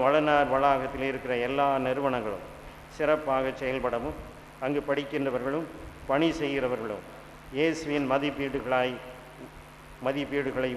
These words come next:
உள்வாங்கியவர்களாய், அவருடைய உண்மை சீடர்களாய் வாழவும் வேண்டுவோம். இந்த பங்கு மக்களையும் இந்த திருத்தலத்துக்கு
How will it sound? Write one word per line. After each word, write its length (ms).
உள்வாங்கியவர்களாய், 1000
அவருடைய 340
உண்மை 240
சீடர்களாய் 600
வாழவும் 520
வேண்டுவோம். 520
இந்த 120
பங்கு 300
மக்களையும் 500
இந்த 200
திருத்தலத்துக்கு 600